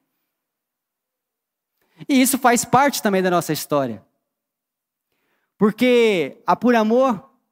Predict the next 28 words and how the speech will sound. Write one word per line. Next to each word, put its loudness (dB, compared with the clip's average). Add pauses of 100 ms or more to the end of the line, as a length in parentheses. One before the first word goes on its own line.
(140)
nesses -2
anos, 0
viveram 0
também -4
situações -8
assim. -18 (1700)
Mas 2
o 4
aniversário 0 (880)
que -14
estamos -2
comemorando 0
hoje, -2 (440)
que 0
faz 0
parte 0
da 2
minha 2
e 0
da -2
nossa -2
história, -4 (1300)
eu -2
queria -2
falar 0
um -4
pouco -2
sobre -4